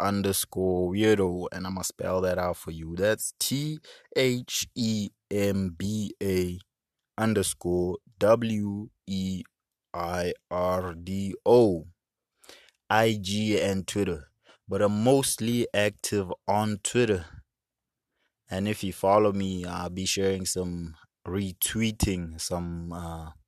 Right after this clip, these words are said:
nuggets, nuggets of information, golden nuggets, literally. And sometimes I tweet,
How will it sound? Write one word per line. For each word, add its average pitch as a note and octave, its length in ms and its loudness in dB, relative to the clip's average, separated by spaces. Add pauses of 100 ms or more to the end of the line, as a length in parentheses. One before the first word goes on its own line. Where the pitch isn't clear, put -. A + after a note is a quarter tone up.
(500)
nuggets, F2+ 840 -2
nuggets G#2 600 -4
of G2 240 -2
information, F2+ 840 -6 (840)
golden F#2 760 0
nuggets, F2 580 -8
literally. F2 680 -8 (1120)
And F#2+ 460 -2
sometimes C3 560 4
I F#2+ 140 4
tweet, B2+ 420 0